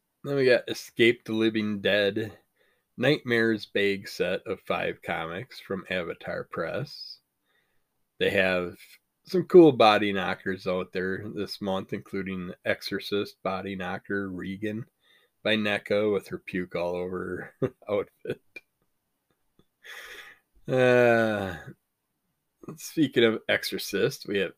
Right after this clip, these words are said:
Exorcist Never Die, number one of six from Mad Cave Studios. Sid Miller and Ellen Blair are the world's two premier combat exorcists. The only problem,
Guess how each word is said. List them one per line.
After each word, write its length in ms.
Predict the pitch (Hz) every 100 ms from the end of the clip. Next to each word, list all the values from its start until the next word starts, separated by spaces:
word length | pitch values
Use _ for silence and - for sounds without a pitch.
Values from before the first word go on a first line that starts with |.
| _
Exorcist 720 | 180 175 - 180 - 156 -
Never 380 | 90 104 123 113
Die, 500 | 101 - 90 92 98
number 380 | 95 90 123 123
one 380 | 101 101 98 98 -
of 220 | 175 143
six 640 | - 101 101 - - - _ _ _ _ -
from 240 | 90 85
Mad 400 | 98 127 127 123
Cave 380 | - 101 107 101
Studios. 1040 | - - 95 90 - - - - - - _ _ _ _ _ _ _ _ _ _ _ _ _ _ _ _ _ _ _
Sid 340 | - - 180
Miller 360 | 131 131 127 123
and 260 | - 98 95
Ellen 340 | 123 139 127
Blair 500 | 107 107 107 110 113 -
are 160 | 95
the 140 | 90 90
world's 480 | 127 185 180 160 -
two 300 | - 135 139
premier 500 | - 104 113 117 -
combat 500 | - 101 120 113 117 -
exorcists. 880 | 98 - - - - - - - _ _ _ _ _ _ -
The 60 |
only 260 | 101 110 95
problem, 640 | - 117 170 107 107 151